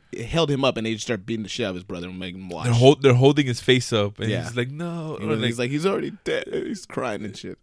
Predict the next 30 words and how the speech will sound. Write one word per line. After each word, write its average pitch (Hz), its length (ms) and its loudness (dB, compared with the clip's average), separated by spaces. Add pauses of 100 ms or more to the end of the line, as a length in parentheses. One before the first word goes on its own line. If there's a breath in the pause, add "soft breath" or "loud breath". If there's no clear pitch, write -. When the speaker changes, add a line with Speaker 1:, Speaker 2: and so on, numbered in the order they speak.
Speaker 1:
Ah, 147 440 8
ah, 147 460 8
Speaker 2:
Ugh. 120 40 -4
Speaker 1:
such 151 180 -2
a 123 80 -6 (140)
Speaker 2:
Ugh. 123 220 2
Speaker 1:
rough - 400 -6
scene. 101 640 -8
Ugh. 107 180 -2 (320)
Speaker 2:
But 180 300 8 (160)
Speaker 1:
But 104 160 -8
good. 127 240 0
Speaker 2:
should - 320 -10
have 85 100 -12
been 87 80 -12
the 98 60 -12
bitch. - 400 -12 (220)
He, 110 320 -8
he, 104 240 -6
Speaker 1:
Mm. - 40 -8
Speaker 2:
he 104 160 -4
fucked 107 380 -4
over, 117 380 2
uh, 110 520 4 (460 soft breath)
Speaker 1:
He's 123 320 -8
try-, - 160 -6
he 127 80 -2
got 135 180 -2
at, 143 200 -2
uh, 139 320 -4